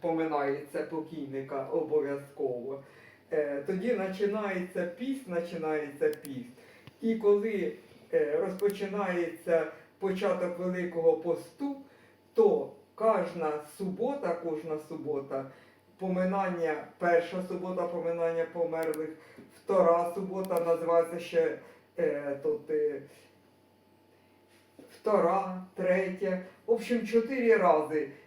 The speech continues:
ще поминаються покійники, коли у нас іде Великий пост. А потім іще, е, після Великодня, після Великодня іще є радониця.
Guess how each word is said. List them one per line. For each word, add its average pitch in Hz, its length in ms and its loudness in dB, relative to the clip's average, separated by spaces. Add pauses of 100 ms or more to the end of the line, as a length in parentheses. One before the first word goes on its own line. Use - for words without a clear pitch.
(100)
ще 175 260 -4
поминаються 180 880 -2
покійники, 165 1040 -2
коли 165 260 -4
у 156 100 -4
нас 156 240 -2
іде 151 220 2
Великий 139 440 -6
пост. 233 380 2 (580)
А 160 180 2
потім 208 500 -4
іще, 175 600 -4 (400)
е, 151 360 2
після 180 640 0 (180)
Великодня, 180 800 -2
після 160 600 -2
Великодня 156 680 -4 (160)
іще 233 380 -6
є 190 400 -2 (320)
радониця. 180 880 0